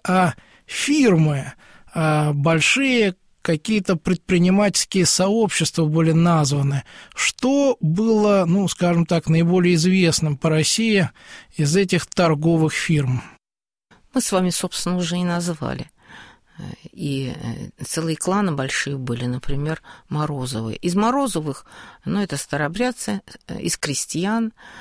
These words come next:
Speaker 2: э, из морозовских фирм, ну, мы с вами знаем, это крупнейшие предприятия текстильные,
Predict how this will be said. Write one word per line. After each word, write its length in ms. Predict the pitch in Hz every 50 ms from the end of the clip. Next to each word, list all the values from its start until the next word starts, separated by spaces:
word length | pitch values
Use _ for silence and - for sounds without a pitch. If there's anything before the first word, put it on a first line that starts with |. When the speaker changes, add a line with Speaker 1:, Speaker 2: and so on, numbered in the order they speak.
| - - - - - _ _ _ 170
Speaker 2:
э, 300 | 165 - - - - -
из 160 | 147 190 170
морозовских 760 | 180 190 202 220 233 247 254 220 202 196 - - - - 180
фирм, 580 | - - - - - 247 277 294 - 262 202 175 - - - - - -
ну, 100 | 180 190
мы 100 | 190 190
с 100 | - -
вами 200 | - 196 202 208
знаем, 340 | 208 220 226 233 202 160 151
это 120 | 147 147
крупнейшие 520 | - - 165 - - 180 185 175 - 190 175
предприятия 640 | - 180 - - - 214 214 220 202 - - - 143
текстильные, 840 | - - - - - - - - 147 143 135 135 120 123 127 - -